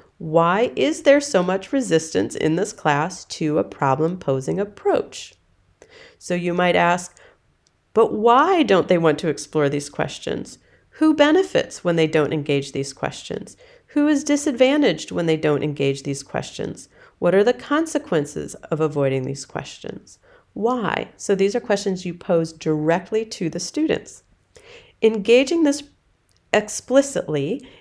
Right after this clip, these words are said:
is a way to both introduce critical pedagogy in a way that is most directly relevant and meaningful to those particular students in that particular context,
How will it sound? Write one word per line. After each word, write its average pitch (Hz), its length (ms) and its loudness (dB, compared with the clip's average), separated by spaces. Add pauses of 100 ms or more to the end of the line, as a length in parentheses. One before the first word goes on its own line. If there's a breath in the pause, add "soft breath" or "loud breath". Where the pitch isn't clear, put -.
is 208 160 2
a 233 60 6
way 220 360 4
to 262 240 -4
both 190 300 0
introduce 185 720 -2
critical 269 420 2
pedagogy 202 720 0
in 196 240 0
a 196 60 4
way 190 220 2
that 185 160 2
is 175 140 -6
most 175 340 -4
directly 165 540 -2
relevant 160 720 -2 (340 loud breath)
and 170 280 0
meaningful 180 640 2
to 175 120 -4
those 160 280 0
particular 160 560 -4
students 180 720 -2
in 190 160 2
that 180 200 -2
particular 156 520 -4
context, - 800 -6